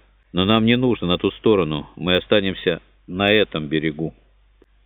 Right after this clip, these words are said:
Когда подойдём поближе к леднику, я хочу навестить там несколько человек, они живут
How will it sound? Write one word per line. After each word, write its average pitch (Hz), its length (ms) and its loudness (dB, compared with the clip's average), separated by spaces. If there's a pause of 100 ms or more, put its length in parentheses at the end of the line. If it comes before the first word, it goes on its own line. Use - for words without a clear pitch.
Когда 95 360 2
подойдём 123 580 4
поближе 131 540 4
к - 80 0
леднику, 120 720 2 (1300)
я 104 340 2
хочу 139 480 0
навестить 120 600 2 (120)
там 113 320 2
несколько 113 540 0
человек, 113 680 2
они 98 220 0
живут 104 360 0